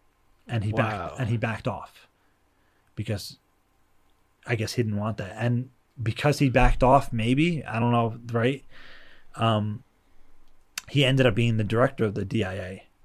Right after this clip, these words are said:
Speaker 1: shortly after.
Speaker 2: Wow.
Speaker 1: Um, maybe 'cause he complied, maybe just 'cause he's very diligent. And pe-, because Admiral Wilson to this day kind of denies this stuff, but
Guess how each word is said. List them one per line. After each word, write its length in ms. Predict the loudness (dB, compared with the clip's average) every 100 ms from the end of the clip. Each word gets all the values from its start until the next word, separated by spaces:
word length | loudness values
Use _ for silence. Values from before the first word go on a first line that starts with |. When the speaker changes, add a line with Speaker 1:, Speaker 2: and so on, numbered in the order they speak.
| -20 -16
Speaker 1:
shortly 460 | -14 -4 -4 -4 -6
after. 460 | -8 -10 -14 -18 -4 2 4
Speaker 2:
Wow. 440 | 2 -2 -6 -8 -14 -18 -4
Speaker 1:
Um, 440 | -2 -2 -4 -8 -16 -20 _ _ _ _
maybe 300 | 0 2 2
'cause 180 | 0 0
he 80 | -2
complied, 560 | -2 -4 2 4 4
maybe 240 | 4 2 0
just 180 | -4 -8
'cause 160 | -6
he's 200 | -4 -6
very 300 | -2 0 0 -4 -2
diligent. 380 | -2 -2 -8
And 120 | -10 -6
pe-, 260 | -6 -6 -14 -10 -2
because 300 | 2 2 2 -14 -20 -20 -18 2
Admiral 400 | 6 8 10 8
Wilson 320 | 8 6 0
to 120 | 0
this 160 | -2 2
day 480 | 6 6 4 0 -10 -20 _ _ _ _ _ _ _ -8 -8 -2
kind 220 | 2 2
of 120 | 2
denies 420 | 2 2 2 0
this 120 | -2
stuff, 360 | -4 -2 -2 -2
but 280 | -6 -6